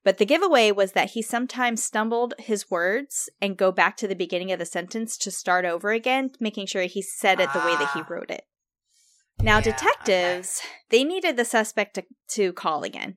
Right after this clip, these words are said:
Speaker 1: They needed to get, somehow they needed to make contact with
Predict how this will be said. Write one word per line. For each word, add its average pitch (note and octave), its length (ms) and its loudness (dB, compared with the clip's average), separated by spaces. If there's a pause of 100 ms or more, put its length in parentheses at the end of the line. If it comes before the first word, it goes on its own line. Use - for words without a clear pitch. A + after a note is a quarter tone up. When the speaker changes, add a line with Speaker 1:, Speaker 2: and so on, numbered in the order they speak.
Speaker 1:
They F#3+ 120 0
needed G3 500 0 (280)
to F#3+ 100 -6
get, F#3 320 0 (300)
somehow A3 480 4
they G3 140 -4
needed G3 300 -4
to - 100 -12
make F3+ 140 -10
contact E3+ 580 -4
with E3 120 -10